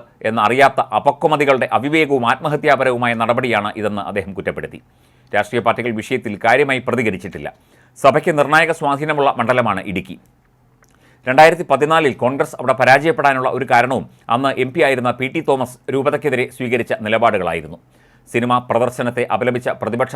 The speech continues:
നേതാവിനെ കെ സി ബി സി വക്താവ് ഫാദർ ജേക്കബ് പാലക്കാപ്പള്ളി രൂക്ഷമായി വിമർശിച്ചു. "പള്ളിപ്പറമ്പിൽ കയറി സതീശൻ അഭിപ്രായം പറയണ്ട" എന്നാണ് അദ്ദേഹം പറഞ്ഞത്. കേരളത്തിൽ നിന്ന് കാണാതായ സ്ത്രീകളെ മതപരിവർത്തനം നടത്തി രാജ്യത്തിനകത്തും പുറത്തും ഭീകരപ്രവർത്തനത്തിന്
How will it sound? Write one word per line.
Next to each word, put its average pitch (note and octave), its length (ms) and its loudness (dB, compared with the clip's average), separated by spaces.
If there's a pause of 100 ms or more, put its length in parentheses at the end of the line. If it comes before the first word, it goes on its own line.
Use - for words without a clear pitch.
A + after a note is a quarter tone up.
നേതാവിനെ A#2+ 480 2 (320)
കെ B2+ 60 2
സി C3 140 -2
ബി C#3 100 -6
സി B2+ 140 -8
വക്താവ് B2+ 440 2
ഫാദർ A#2+ 300 2
ജേക്കബ് A2 360 -2
പാലക്കാപ്പള്ളി A2+ 640 0
രൂക്ഷമായി B2 400 -4
വിമർശിച്ചു. F#2 460 -8 (580)
"പള്ളിപ്പറമ്പിൽ C#3 560 2
കയറി B2 200 2
സതീശൻ A#2+ 500 -4
അഭിപ്രായം C#3 500 2
പറയണ്ട" A#2 280 0 (140)
എന്നാണ് G#2+ 320 -4 (260)
അദ്ദേഹം F#2 260 -2
പറഞ്ഞത്. D2+ 320 -6 (560)
കേരളത്തിൽ A#2+ 400 2
നിന്ന് A#2+ 160 -2 (100)
കാണാതായ C3+ 400 4
സ്ത്രീകളെ B2+ 500 0
മതപരിവർത്തനം C3 760 -2
നടത്തി A#2+ 360 0 (280)
രാജ്യത്തിനകത്തും C3+ 640 0
പുറത്തും B2 340 -2
ഭീകരപ്രവർത്തനത്തിന് B2+ 920 0